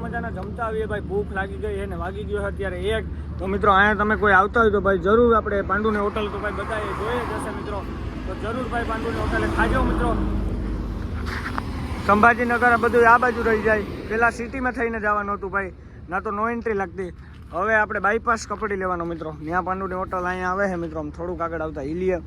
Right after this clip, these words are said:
હિલીયું સળતા પહેલા. તો હાલો મિત્રો મસ્ત મજાના જમી લઈએ, મળીએ આપણે જમીને પછી. આપણે ઔરંગાબાદથી નીકળી ગયા હે ભાઈ, પાંડુની હોટલેથી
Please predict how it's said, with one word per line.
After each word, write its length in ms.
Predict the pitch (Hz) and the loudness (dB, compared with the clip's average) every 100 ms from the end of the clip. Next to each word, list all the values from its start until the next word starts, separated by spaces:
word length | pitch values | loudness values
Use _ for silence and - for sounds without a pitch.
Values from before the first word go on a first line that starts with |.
| - - - - 151 | -12 -16 -16 -12 -6
હિલીયું 340 | 170 185 165 | -2 0 0
સળતા 280 | 170 170 170 160 | -2 -2 -2 0
પહેલા. 220 | 185 170 - - - - - - - - - - - | 2 2 0 -10 -10 -10 -10 -10 -10 -10 -10 -8 4
તો 60 | 185 | 8
હાલો 140 | 233 | 8
મિત્રો 200 | 262 254 254 | 6 4 4
મસ્ત 240 | 233 240 262 247 | 2 0 -4 -4
મજાના 260 | 240 233 | -6 -6
જમી 220 | 202 226 240 | -6 -8 -6
લઈએ, 120 | 233 | -6
મળીએ 240 | 214 226 240 | -6 -4 -4
આપણે 200 | 220 214 185 | -4 -6 -4
જમીને 360 | 214 254 233 214 | -2 0 0 -4
પછી. 320 | - 220 - - - | -6 -8 -8 -10 -8
આપણે 180 | - 262 240 | 2 4 6
ઔરંગાબાદથી 600 | 240 262 269 269 254 262 | 4 6 6 6 4 4
નીકળી 260 | 254 294 285 262 | 4 4 4 6
ગયા 160 | 269 | 6
હે 80 | 254 254 | 6 6
ભાઈ, 240 | 254 247 226 | 6 4 2
પાંડુની 380 | 214 226 240 233 | 2 4 4 4
હોટલેથી 420 | 226 240 240 226 | 4 4 4 2